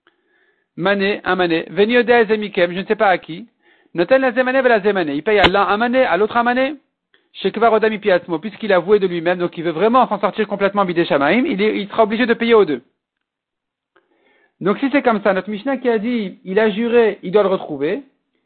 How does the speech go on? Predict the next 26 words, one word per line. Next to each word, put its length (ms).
on 80
comprend 300
pas. 240
Selon 220
Rabbi 200
Tarfon, 460
quand 200
il 120
s'agit 200
de 40
quelqu'un 240
qui 140
a 60
avoué, 480
eh 80
bien, 500
même 380
s'il 140
n'a 100
pas 160
juré, 400
il 80
devrait 220
retrouver 320
le 60
propriétaire. 520